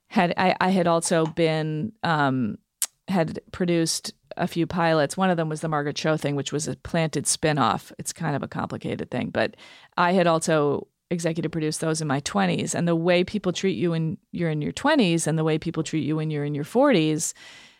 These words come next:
you get some bossness by being middle-aged, which is really kind of interesting. And you st-,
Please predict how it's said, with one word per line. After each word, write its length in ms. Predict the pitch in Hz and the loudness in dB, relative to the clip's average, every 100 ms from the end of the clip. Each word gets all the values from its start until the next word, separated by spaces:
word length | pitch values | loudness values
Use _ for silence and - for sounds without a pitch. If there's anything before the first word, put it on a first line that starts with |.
| - | -4
you 120 | 196 | 0
get 240 | 175 220 220 | 2 2 4
some 220 | 196 160 | 2 2
bossness 840 | 165 180 240 - 165 120 175 - - | 2 2 2 0 0 -2 -2 -4 -2
by 140 | 165 | 0
being 260 | 170 170 165 | 2 0 0
middle-aged, 840 | 160 156 165 175 - - - - - | 0 2 2 2 0 -4 -6 -6 -6
which 180 | 175 165 | -4 -2
is 180 | 165 - | -4 -2
really 320 | 170 156 147 - | 0 0 -2 -6
kind 220 | - 185 165 | -4 0 0
of 80 | |
interesting. 500 | 147 156 160 - 156 | -2 -4 -4 -2 -2
And 140 | 151 165 | 0 0
you 120 | 160 | 0
st-, 300 | 165 - - | 0 0 -2